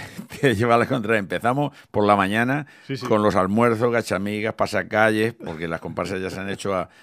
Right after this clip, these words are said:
Speaker 1: a traerse la charanguica por la mañana y a dar vuelta ya por el pueblo, y sí, luego después, pues, eh, la comida a las, sobre las tres, todas las comparsas, y ya luego por la tarde a las siete y media, ocho menos cuarto creo que es, allí arriba en, en Castelar,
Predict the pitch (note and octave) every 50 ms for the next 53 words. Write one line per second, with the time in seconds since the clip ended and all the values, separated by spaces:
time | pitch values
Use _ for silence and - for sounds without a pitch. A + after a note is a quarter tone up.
0 | - - - - F2+ D2 F#2+ G2+ F#2+ - F#2+ F#2 F#2 F2+ - F#2 F2+ F2 F2 F2+
1 | F#2 F2 F#2+ F2+ F2+ F#2 F#2 F2 F2+ F2 F#2 F#2+ F#2+ F#2+ G2+ G2+ F#2 E2+ E2+ F2
2 | E2+ F2 F2+ E2 - E2 E2 E2+ E2+ D2+ - F2 E2+ E2+ D#2+ E2+ G2 F#2+ F#2 F#2
3 | G2 B2 B2+ _ _ - - - - - _ _ _ - A#2+ F2 - F2+ F2 F2+
4 | F#2 F2+ F2+ F2 F2 F2 - - G2 G2+ G#2 G2+ - - - E2 E2 E2 - -
5 | - C#2+ C2 B1 C#2 C2 C#2 C#2 D2 D2 D#2 D#2 D2+ E2 E2 E2 E2 F2 E2+ E2+
6 | E2+ E2 E2 E2 - - _ _ - D2 D2 - - D#2+ D#2+ E2 E2+ E2 D#2 -
7 | - F#2+ G2 F#2+ - - G2 G2 F#2+ F#2+ - - G2 F#2 - G#2+ G#2 F#2 - A#2
8 | C3 C#3 - _ - F2+ E2+ D#2+ E2 D#2+ E2 E2+ E2+ D#2+ - F2 E2+ F2 E2+ -
9 | F2+ F2 E2+ F2 F#2 F#2 F2 D#2+ D2+ - - - F#2+ F#2 F2+ E2 - - F2 E2+
10 | F2 F2+ F#2 F2+ F2 F2+ F2+ F#2 F#2 F2+ F#2 G2 - _ _ _ _ _ _ _
11 | _ - E2+ F2 - - E2 F2 E2+ - - F2+ F2 D#2+ E2 F2 E2 E2+ E2 E2
12 | F#2 E2+ F2 F2 E2 D#2+ D#2+ D#2 E2+ E2+ E2 E2+ D#2+ D#2+ D#2 D#2 D2 C#2 B1+ -
13 | _ _ _ _ _ _ _ _ - E2 D#2 - E2+ D2+ - - F#2 F#2 F#2+ G#2
14 | A#2